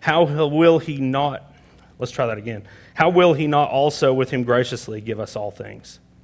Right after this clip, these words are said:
Who shall bring any charge against God's elect? It is God who justifies.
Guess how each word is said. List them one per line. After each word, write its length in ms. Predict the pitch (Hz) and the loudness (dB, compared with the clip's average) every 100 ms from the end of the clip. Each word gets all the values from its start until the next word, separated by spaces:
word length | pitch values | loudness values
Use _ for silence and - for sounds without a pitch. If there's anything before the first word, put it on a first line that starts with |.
| _ _ _ _ _ _ _ - | _ _ _ _ _ _ _ 0
Who 160 | 185 | 2
shall 200 | 170 160 | 2 0
bring 240 | 151 151 139 | 2 0 0
any 260 | 143 147 | -2 -2
charge 420 | 147 147 135 117 | -2 0 2 0
against 300 | 117 120 117 | -4 -6 -6
God's 260 | 117 110 104 | -6 -6 -6
elect? 480 | 104 107 98 - - - _ _ 123 | -10 -12 -14 -18 -20 -20 _ _ -8
It 120 | 127 | -6
is 100 | 120 | -8
God 380 | 123 139 143 123 | -2 2 2 0
who 100 | 120 | -4
justifies. 800 | 110 104 - 101 104 104 - | -4 -6 -8 -12 -14 -14 -16